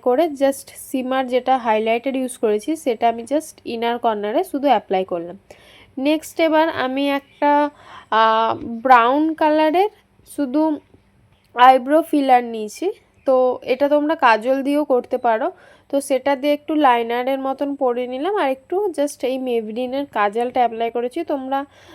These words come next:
লাইনারও পরতে পারো, দেড়শো টাকার মধ্যে অনেক লাইনার পেয়ে যাবে, ল্যাকমিরটাও পেয়ে যাবে। তো এরপর আমি সুইস বিউটির এই মাস্কারাটা অ্যাপ্লাই করছি দেড়শো টাকার মধ্যে।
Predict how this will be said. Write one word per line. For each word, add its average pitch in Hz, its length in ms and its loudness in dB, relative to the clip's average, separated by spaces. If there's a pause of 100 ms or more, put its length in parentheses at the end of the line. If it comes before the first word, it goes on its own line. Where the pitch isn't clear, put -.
(160)
লাইনারও 254 560 2
পরতে 254 380 -2
পারো, 254 180 2
দেড়শো 226 340 -4
টাকার 240 220 -4
মধ্যে 247 240 -4
অনেক 220 320 -4
লাইনার 226 440 -4
পেয়ে 220 180 0
যাবে, 214 200 -4
ল্যাকমিরটাও 214 680 -4
পেয়ে 214 240 0
যাবে। 190 280 -4 (640)
তো 262 100 6 (360)
এরপর 294 500 4
আমি 311 320 2
সুইস 277 360 -2 (100)
বিউটির 285 320 -2
এই 294 180 2
মাস্কারাটা 262 640 -2
অ্যাপ্লাই 262 340 0
করছি 277 480 -2
দেড়শো 247 400 -4
টাকার 269 260 -2
মধ্যে। 277 420 -4